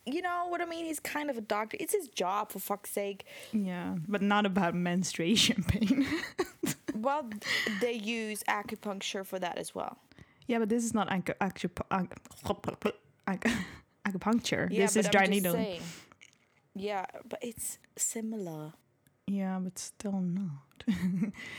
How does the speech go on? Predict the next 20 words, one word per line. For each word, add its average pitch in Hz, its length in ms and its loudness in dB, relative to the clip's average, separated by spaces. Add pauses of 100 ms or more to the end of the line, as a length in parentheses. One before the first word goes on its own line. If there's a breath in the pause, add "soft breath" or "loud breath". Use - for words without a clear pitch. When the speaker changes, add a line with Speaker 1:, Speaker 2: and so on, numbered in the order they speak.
Speaker 2:
But 214 240 6
anyway, 208 360 6
we, 180 140 4
Speaker 1:
Whatever. - 160 -2
Speaker 2:
I 196 120 8
was 190 240 4
talking 220 320 4
about 160 240 2
my 143 140 2
foot - 600 0 (120)
because 165 560 0
w-, 220 200 -8
last 190 340 2
year 165 140 4
I - 20 2
was 147 200 0
in 156 100 0
Dublin 170 500 2
and 160 220 0
I 156 400 -2